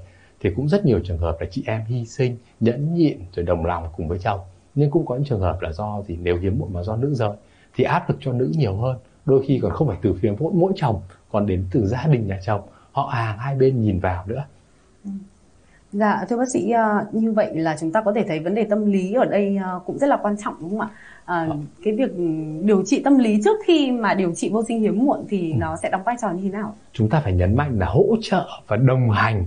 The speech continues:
Speaker 1: về tâm lý trong suốt hành trình điều trị vô sinh hiếm muộn. Hành trình điều trị vô sinh hiếm muộn ngắn hay dài, thông thường người ta làm nghiên cứu ở Bệnh viện Phụ sản Trung ương, từ khi các bạn bắt đầu điều trị vô sinh hiếm muộn đến khi các bạn bế con trên tay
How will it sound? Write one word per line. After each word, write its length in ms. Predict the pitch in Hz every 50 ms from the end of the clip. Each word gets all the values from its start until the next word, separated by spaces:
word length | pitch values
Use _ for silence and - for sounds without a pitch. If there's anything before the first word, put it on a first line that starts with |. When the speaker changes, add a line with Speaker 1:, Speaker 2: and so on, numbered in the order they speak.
| 92 95 87
Speaker 1:
về 160 | 90 92 92 -
tâm 160 | 135 127 113
lý 220 | 101 95 95 113 -
trong 140 | - 143 143
suốt 220 | - - 208 202 202
hành 220 | - 120 107 95 92 90
trình 240 | - 95 87 85 82
điều 100 | 90 85 80
trị 100 | 87 113
vô 200 | 104 104 117 120
sinh 180 | - - 117 104
hiếm 220 | 95 98 104 123
muộn. 180 | 135 135 - - - - - - - - - - -
Hành 200 | - 131 131 113 -
trình 180 | 120 113 104
điều 140 | 107 107 101
trị 120 | 104 151
vô 180 | 135 123 147 147 143
sinh 100 | 139 135
hiếm 180 | 113 117 117 135
muộn 180 | 165 151 110 107 104
ngắn 240 | 95 90 117 165
hay 100 | 208 208
dài, 340 | 165 131 120 98 - - - - - - - - - _ -
thông 220 | - 190 208 185 -
thường 200 | - 139 110 98
người 80 | 98
ta 120 | 95 120 123
làm 200 | 123 117 104 101
nghiên 160 | 117 123 113
cứu 240 | - 113 104 127 135
ở 80 | 95
Bệnh 180 | 98 107 113 110
viện 120 | 117 123 117
Phụ 100 | - 147
sản 180 | 104 101 92 87
Trung 220 | - 127 127 135
ương, 200 | 139 135 120 - - - _ _
từ 100 | - 123
khi 200 | 110 - 160 147 -
các 100 | 185 170
bạn 220 | 160 127 120 156
bắt 220 | 214 247 - - 180
đầu 360 | 160 143 131 120 104 95 92
điều 160 | 113 110 104 90
trị 100 | 95 143 120
vô 100 | 113 131 127 -
sinh 120 | 123 107
hiếm 160 | 104 110 127 143
muộn 180 | 143 139 - - - - - -
đến 180 | 131 117 117 131
khi 120 | 175 165
các 80 | - 170
bạn 200 | 170 - - 170
bế 260 | 143 127 127 151 214 220
con 200 | 226 220 208 180
trên 180 | - 165 151 143
tay 240 | - 135 135 120